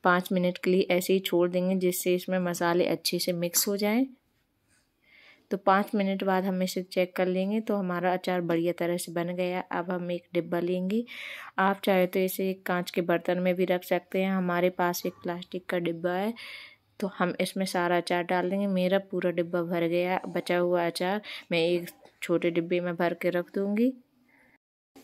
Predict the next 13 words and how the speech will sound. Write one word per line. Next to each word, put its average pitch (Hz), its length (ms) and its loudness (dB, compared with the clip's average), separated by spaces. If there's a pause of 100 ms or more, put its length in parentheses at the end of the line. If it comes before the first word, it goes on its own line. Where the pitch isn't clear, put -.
(140)
तो 185 100 2
इस 202 220 6
तरह 202 240 8
से 208 340 2
नींबू 190 320 2
का 190 180 4
अचार 185 280 4
बन 180 220 0
के 185 140 4
तैयार 185 460 2
है। 202 100 4 (100)
आप 190 280 4
इसे 190 240 0